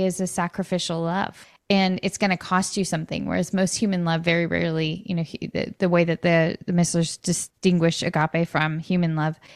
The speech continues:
you know, very rarely does human love cost us anything. In fact, we often, it's a reaction to something that we get out of it instead of the opposite, which is agape. And, you know, the question God is asking you in those moments when compromise is on the table is, "Do you love me enough to say no to the compromise? Do you trust me? Do you love me enough to trust?"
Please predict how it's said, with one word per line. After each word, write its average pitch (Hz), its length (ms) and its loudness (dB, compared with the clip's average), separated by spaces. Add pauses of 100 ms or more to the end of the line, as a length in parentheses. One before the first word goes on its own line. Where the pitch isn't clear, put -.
(140)
you 196 100 4
know, 196 60 8
very 202 220 6
rarely 190 360 4
does 175 160 0
human 170 240 0
love 165 160 2
cost 185 220 0
us 180 100 -6
anything. 165 280 -4
In 170 80 -4
fact, 165 280 -2
we 175 80 -4
often, 165 500 -4
it's - 160 -8
a 180 80 2
reaction 160 580 0
to 156 80 -6
something 160 340 -4
that 147 120 -6
we 165 140 -2
get 190 240 4
out 160 160 -4
of 151 100 -6
it 147 140 -8
instead 170 280 -4
of 156 100 -4
the 160 100 -4
opposite, 170 420 -4
which - 140 -6
is 156 120 -2
agape. 156 520 -6 (340)
And, 170 640 2 (360)
you 196 60 2
know, 180 140 4
the 170 100 4
question 190 420 0
God 165 180 0
is 165 100 -4
asking 170 480 -2
you 160 100 -4
in 160 80 -4
those 165 180 -2
moments 170 440 -2
when 175 100 -2
compromise 160 640 -2
is 165 100 -2
on 156 140 -2
the 160 80 0
table - 480 -2
is, 165 160 -2
"Do 180 100 -2
you 170 160 2
love 165 180 4
me 175 140 0
enough 160 300 -4
to 170 120 -4
say 165 220 -2
no 175 380 -2
to - 100 -8
the 165 80 -2
compromise? 170 720 -4
Do 175 140 -2
you 160 180 0
trust - 380 -2
me? 175 320 -6
Do 190 80 -4
you 175 100 0
love 160 160 2
me 165 120 -4
enough 151 200 -4
to - 100 -12
trust?" - 320 -4